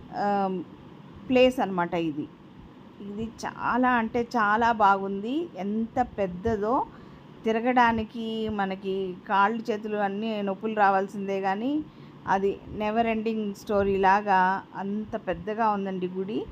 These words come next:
గుడి మీదంతా ఎక్కడికక్కడ బోర్డ్స్ పెట్టి చక్కగా దాని హిస్టరీ అంతా, ఆ,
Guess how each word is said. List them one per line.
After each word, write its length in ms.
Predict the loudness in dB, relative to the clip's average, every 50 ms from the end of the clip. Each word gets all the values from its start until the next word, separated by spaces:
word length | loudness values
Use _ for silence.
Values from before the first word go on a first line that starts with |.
| -14 -18 -20 -20 -20 -20 -14 -10 -8 -6 -2
గుడి 200 | -2 -2 0 2
మీదంతా 680 | 2 2 2 0 0 -2 -2 -2 -2 0 2 4 4 4
ఎక్కడికక్కడ 720 | 2 0 -4 -4 -4 -4 -2 -2 -2 -2 -2 0 -2 -2
బోర్డ్స్ 500 | 0 0 0 0 0 0 -4 -8 -6 -4
పెట్టి 280 | -4 -4 -4 -4 -4
చక్కగా 600 | -4 -2 -4 -6 -6 -6 -6 -4 0 0 2 2
దాని 520 | 2 0 2 0 0 0 0 -4 -6 -6 -8
హిస్టరీ 440 | -10 -12 -14 -16 -12 -8 -6 -4
అంతా, 480 | -2 0 -2 -2 0 0 2 2 2 0 -4 -10 -20 -20 -18 -18 -18 -18 -18 -10 -4 0
ఆ, 560 | 2 2 4 4 4 2 2 2 0 0